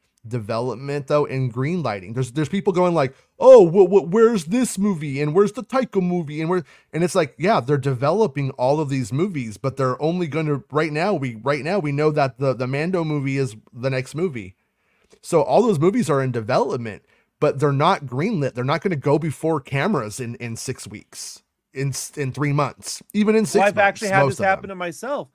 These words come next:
Speaker 2: I got hired in
Speaker 1: Mm-hmm.
Speaker 2: twenty seventeen to work on Crash Bandicoot four. Okay.
Speaker 1: Yeah.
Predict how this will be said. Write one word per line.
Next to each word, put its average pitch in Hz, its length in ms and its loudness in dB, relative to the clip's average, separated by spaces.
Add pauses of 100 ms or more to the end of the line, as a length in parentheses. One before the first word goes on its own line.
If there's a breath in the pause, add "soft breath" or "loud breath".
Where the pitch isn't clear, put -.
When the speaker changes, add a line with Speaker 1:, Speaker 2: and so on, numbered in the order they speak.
(380)
Speaker 2:
I 170 100 0
got 208 180 -2
hired 175 280 0
in 135 80 -4
Speaker 1:
Mm-hmm. 131 100 -14
Speaker 2:
twenty 170 200 -10
seventeen 165 760 -10
to 147 120 -16
work 139 280 -10
on 135 300 -8
Crash 143 380 -8
Bandicoot 170 540 -14 (540)
four. 175 480 -12 (460)
Okay. 131 340 -8
Speaker 1:
Yeah. 90 220 -8